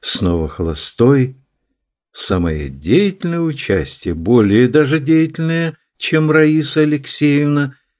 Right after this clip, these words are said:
не говоря уж о Сергее Антроповиче, который махнул на это рукой, сам, дескать, Феликс разберётся, принимала в обсуждении и переживании этой истории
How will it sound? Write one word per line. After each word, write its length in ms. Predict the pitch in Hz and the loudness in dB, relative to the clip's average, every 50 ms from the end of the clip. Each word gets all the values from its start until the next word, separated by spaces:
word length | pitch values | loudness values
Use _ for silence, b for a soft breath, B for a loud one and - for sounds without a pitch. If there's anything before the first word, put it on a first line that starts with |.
| _ _ | _ _
не 140 | - 107 104 | 0 0 2
говоря 420 | 98 110 104 104 107 110 110 104 | 4 6 6 6 6 4 4 2
уж 240 | 104 107 98 - - | 2 0 -2 -2 -4
о 60 | 120 | -6
Сергее 560 | - - - 120 110 104 113 113 107 107 110 104 | -4 -2 -2 -2 0 2 2 4 4 4 2 2
Антроповиче, 1000 | - 110 104 98 92 - 139 175 202 208 202 196 190 190 185 170 - - 180 | 0 -4 -4 -4 -4 -2 -2 0 0 0 2 0 0 0 0 -4 -4 -4 -6
который 540 | 170 - - 165 151 139 160 160 156 156 147 | -4 -2 -2 -4 -2 0 0 2 2 2 2
махнул 520 | 151 156 147 143 - 160 156 151 151 147 | 2 0 -2 -2 -2 0 2 2 2 2
на 180 | 143 143 139 139 | 0 -2 -2 -4
это 180 | 139 135 131 135 | -4 -4 -4 -4
рукой, 520 | 131 127 135 - 139 139 135 131 127 131 _ _ _ _ _ _ | -4 -4 -2 0 2 2 2 2 0 -2 _ _ _ _ _ _
сам, 340 | - - 220 190 156 113 | -4 0 0 2 2 2
дескать, 380 | 98 113 107 92 - - 101 - | 2 2 0 0 -2 -4 -6 -6
Феликс 500 | - - 127 117 101 92 - - - - | -4 -2 0 0 0 -2 -4 -6 -6 -4
разберётся, 960 | 101 101 92 80 80 82 92 87 113 175 208 202 - - - - 202 196 202 B B B B B _ _ _ _ _ _ _ _ _ _ _ | -2 -2 -4 -2 -2 -2 -2 0 0 0 0 -2 -6 -8 -4 -2 -2 -4 -4 B B B B B _ _ _ _ _ _ _ _ _ _ _
принимала 880 | - 131 123 131 139 139 143 143 139 147 160 175 180 175 160 147 143 135 | -2 0 2 4 4 4 4 4 4 2 2 0 -2 0 2 2 2 2
в 100 | 117 127 | 4 2
обсуждении 1080 | 127 123 131 - - - 131 120 107 107 107 101 117 117 104 95 95 95 92 90 87 | 0 0 -2 -6 -6 -4 -4 -4 -6 -6 -4 -2 0 2 2 2 0 0 -2 -2 -4
и 220 | - - - 104 98 | -6 -6 -8 -8 -8
переживании 920 | 90 95 87 87 87 85 87 92 95 95 101 95 87 80 82 85 85 82 | -6 -6 -6 -4 -4 -4 -4 -2 0 0 0 0 0 -2 -4 -4 -4 -6
этой 300 | 78 76 - 85 78 76 | -6 -8 -10 -10 -10 -10
истории 800 | 76 - - - - 196 220 226 165 139 98 82 71 69 67 - | -10 -10 -12 -6 -2 -2 0 0 0 -2 -2 -4 -4 -8 -10 -14